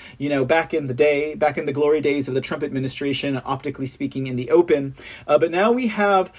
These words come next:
some new information coming out in regards to, um, John Kerry's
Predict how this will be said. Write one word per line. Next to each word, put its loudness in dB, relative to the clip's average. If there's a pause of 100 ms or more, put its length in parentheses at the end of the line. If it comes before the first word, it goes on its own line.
(120)
some 0
new 0
information -2
coming -8
out 0
in -6
regards 0
to, 0
um, 0
John 0 (120)
Kerry's -2